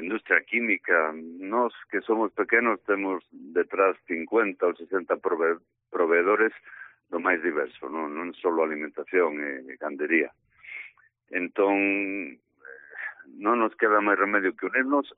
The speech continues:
eh, e sacar fortalezas de, de toda esta experiencia, non? Os que podamos aguantar. Nós, por exemplo, estamos na asociación Embaco, eh, como ben di o seu nome, emprende, valoriza e compite.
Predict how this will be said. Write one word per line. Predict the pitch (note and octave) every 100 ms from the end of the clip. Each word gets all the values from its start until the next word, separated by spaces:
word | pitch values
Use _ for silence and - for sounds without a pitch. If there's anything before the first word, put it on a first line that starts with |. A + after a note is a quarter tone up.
| F#2
eh, | F2 E2 D#2+ D2+ D2 C2+ A#1 D#2+
e | -
sacar | F2+ - B2+
fortalezas | A#2 G2 F2+ G#2 G#2 F2 D#2+ D2
de, | D#2 D2+ C#2 _ - _ _
de | F2+
toda | - F#2 F2+ F2+
esta | - E2+
experiencia, | - D#2 F2 E2 C#2+ C#2
non? | F2+ D#2 E2
Os | E2
que | - -
podamos | D#2+ D#2+ D#2+ D#2 D#2+
aguantar. | D2+ D2 A2+ F#2+ - _ _ _ _ _ _
Nós, | F#2 G#2+
por | A#2 G#2+
exemplo, | A#2 G#2+ A2 G#2
estamos | - G#2 G#2 G2
na | G2+
asociación | - G2 - F2 G#2+ G2
Embaco, | F#2+ A2+ C3 A2 A2 - _ _ _ _ _ -
eh, | B1+ B1+ -
como | F#2 F2 F2+
ben | G#2+ G#2+ G2
di | G#2+ G2+
o | F#2+
seu | G2+ F#2
nome, | A2+ G#2 G2+ G2 F#2 F2 E2+
emprende, | F2 - G#2 G#2 G2+
valoriza | F#2+ F#2 G#2 A2+ A2
e | G2
compite. | F2 E2 - G2+ - C#2+